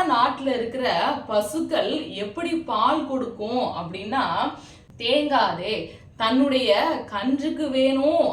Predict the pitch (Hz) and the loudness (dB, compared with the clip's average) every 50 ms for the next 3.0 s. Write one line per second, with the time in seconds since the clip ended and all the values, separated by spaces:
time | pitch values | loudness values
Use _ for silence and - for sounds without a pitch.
0 | - - 269 269 269 214 226 240 254 262 262 247 226 226 233 - - 226 233 247 | -2 -4 -6 -6 -6 -6 -4 -2 0 0 0 -2 -4 -4 -6 -4 0 2 4 4
1 | - - 302 262 247 233 269 - - - - - - - 277 269 269 277 311 - | 4 2 2 0 0 0 0 -2 -6 -10 -18 -20 -14 -6 0 2 2 2 2 0
2 | - - 339 339 320 240 196 190 196 - - 220 202 - 170 165 170 196 214 185 | -2 -2 -2 -2 0 -2 -2 -4 -6 -6 -2 -2 0 0 -2 -4 -2 -2 -2 -2